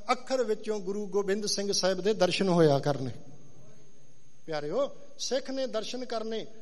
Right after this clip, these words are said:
ਧੰਨ ਕਲਗੀਧਰ ਸਤਿਗੁਰੂ ਰੋਜ਼ ਕੋਲ ਖੜੇ। ਧੰਨ ਗੁਰੂ ਨਾਨਕ ਸਾਹਿਬ ਦਾਤਾ ਜੀ ਇਹਦੇ ਅੰਗ ਸੰਗ। ਧੰਨ ਗੁਰੂ ਰਾਮਦਾਸ ਦਾਤਾ ਜੀ ਸਦਾ ਅੰਗ ਸੰਗ। ਜਦੋਂ ਰਾਤ ਨੂੰ ਸੌਣ ਲੱਗਿਆਂ ਬਚਨ ਪੜ੍ਹਦੇ ਹਾਂ, ਕਿਹੜੇ ਭਲਾ? "ਜਨ ਨਾਨਕ ਨਾਮ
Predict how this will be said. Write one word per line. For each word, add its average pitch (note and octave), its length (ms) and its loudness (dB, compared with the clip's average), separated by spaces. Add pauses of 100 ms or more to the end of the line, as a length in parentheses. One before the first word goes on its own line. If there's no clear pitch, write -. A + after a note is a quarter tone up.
(240)
ਧੰਨ B3 260 0
ਕਲਗੀਧਰ A#3+ 560 -2
ਸਤਿਗੁਰੂ G#3+ 540 -4
ਰੋਜ਼ A3 240 0
ਕੋਲ A3+ 260 0
ਖੜੇ। G3 320 -2 (480)
ਧੰਨ B3 260 0
ਗੁਰੂ C#4+ 180 -2
ਨਾਨਕ A#3+ 320 -2
ਸਾਹਿਬ A#3 260 -4
ਦਾਤਾ G#3 400 0
ਜੀ A3 120 -6
ਇਹਦੇ A3+ 340 -2 (100)
ਅੰਗ A3 180 2
ਸੰਗ। G#3+ 340 4 (460)
ਧੰਨ C4+ 280 4
ਗੁਰੂ D4 220 -2
ਰਾਮਦਾਸ A3+ 600 0
ਦਾਤਾ G3+ 420 0
ਜੀ A3 160 -6
ਸਦਾ G#3+ 440 -2
ਅੰਗ G#3 200 0
ਸੰਗ। G#3 360 0 (640)
ਜਦੋਂ G#3+ 380 -2
ਰਾਤ G3 480 0
ਨੂੰ A3+ 240 -2
ਸੌਣ G#3 440 0
ਲੱਗਿਆਂ G#3+ 420 0
ਬਚਨ G3+ 340 -4
ਪੜ੍ਹਦੇ G#3+ 400 -2
ਹਾਂ, A3 100 -2
ਕਿਹੜੇ A#3 360 2
ਭਲਾ? G#3+ 360 0 (420)
"ਜਨ G#3+ 340 0
ਨਾਨਕ G3+ 560 0
ਨਾਮ G3+ 680 0